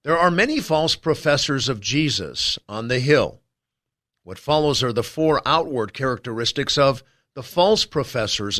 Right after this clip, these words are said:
of and or the false teachers of. True salvation is evidenced by and in Ephesians five five.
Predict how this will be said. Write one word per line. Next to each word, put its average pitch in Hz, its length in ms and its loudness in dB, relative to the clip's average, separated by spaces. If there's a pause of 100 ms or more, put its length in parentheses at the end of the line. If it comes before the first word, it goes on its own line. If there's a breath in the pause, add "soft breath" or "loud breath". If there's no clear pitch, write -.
of 156 420 2
and 113 460 -4 (420)
or 139 200 0
the 139 80 2
false 151 400 -2
teachers 175 540 0
of. 71 440 -8 (580)
True 139 220 -8
salvation 135 720 0
is 107 160 -2
evidenced 127 480 0
by 117 300 0
and 120 220 -4
in 123 420 -2
Ephesians 110 600 -6
five 87 320 -8
five. 90 400 -4